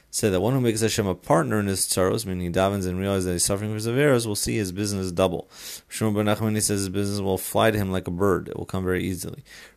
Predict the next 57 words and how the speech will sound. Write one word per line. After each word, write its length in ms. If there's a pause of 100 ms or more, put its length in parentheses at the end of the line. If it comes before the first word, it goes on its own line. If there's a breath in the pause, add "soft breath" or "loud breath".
Rav 120
Tavi 260
said 160
in 60
the 80
name 140
of 40
Rav 120
Yeshua, 360
said, 240
one 200
who 100
weakens 300
himself 340
from 120
learning 320
will 120
not 200
be 100
able 180
to 120
stand 540
a 60
day 420
of 280
tsar. 420 (280 soft breath)
If 140
you 80
don't 200
learn 180
Torah, 340
you're 140
gonna, 260 (260)
and 200
tsar 260
comes 260
upon 240
you, 60
you're 80
not 140
gonna 100
be 60
able 100
to 80
withstand 460
it. 120 (680 loud breath)
If 100
you 140
learn, 300
then 100
you'll 120
be 80
able 120
to 120
withstand 340
the 60
star, 320